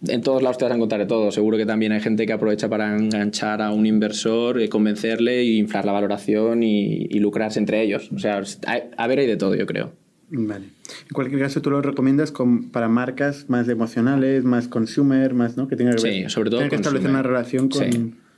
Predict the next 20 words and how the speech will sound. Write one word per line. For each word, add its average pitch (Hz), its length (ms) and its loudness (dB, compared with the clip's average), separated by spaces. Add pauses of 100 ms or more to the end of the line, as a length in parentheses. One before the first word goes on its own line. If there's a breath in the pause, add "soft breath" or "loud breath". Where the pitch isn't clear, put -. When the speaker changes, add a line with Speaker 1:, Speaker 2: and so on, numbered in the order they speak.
(720 soft breath)
Speaker 2:
con, 120 280 2
con 104 200 -8
sus - 120 -12
consumidores. 107 840 -2
Speaker 1:
Mm. 95 140 2 (500 loud breath)
Speaker 2:
Vale, 135 380 -2 (120)
eh, 143 180 2
pero 143 120 0
hay 156 60 2
más 170 180 0
tipos 127 280 0
de 117 120 0
crowdfunding. 113 600 0 (120)
No 139 240 2
solo 139 360 -2 (100)
equity 143 280 0
crowdfunding, 143 520 0
también 131 240 2
hay 143 280 0 (220)
reward 131 480 0